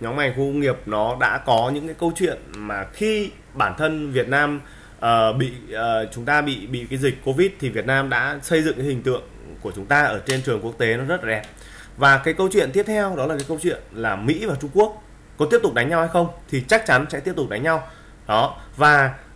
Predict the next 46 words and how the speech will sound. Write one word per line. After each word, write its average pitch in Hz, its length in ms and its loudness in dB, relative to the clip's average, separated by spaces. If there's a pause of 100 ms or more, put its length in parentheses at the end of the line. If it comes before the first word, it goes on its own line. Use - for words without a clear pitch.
Mỹ 180 220 4
sẽ 214 120 2
tìm 143 380 2
một 120 180 -2
cái 123 100 0
liên 247 240 4
minh 254 180 4 (260)
để 110 160 -2
chống 135 240 2
lại 175 200 4
Trung 165 120 -6
Quốc. 220 320 2 (160)
Đó 110 160 2
là 143 300 2
sẽ 135 220 -6 (160)
liên 185 280 4
minh 202 260 4
của 139 140 2
những 120 180 -4
cái 165 80 -4
nước 226 380 4
nào 139 340 2
đó 120 240 2
để 107 220 -4 (160)
cho 151 400 0 (140)
ông, 147 560 -2
ông, 143 220 -6
ông, 143 300 -6
ông 143 220 -4
Trung 147 160 -4
Quốc, 180 160 0
ông 143 180 0
bơ 147 120 2
vơ. 151 200 2 (440)
Và 143 200 8
hiện 165 220 6
tại 143 200 2
thì 139 120 -2
những 165 200 2
cái 226 80 0
động 190 200 2
thái, 139 340 0
ví 165 120 -2
dụ 185 100 -2
như 175 160 0
Nhật 165 180 6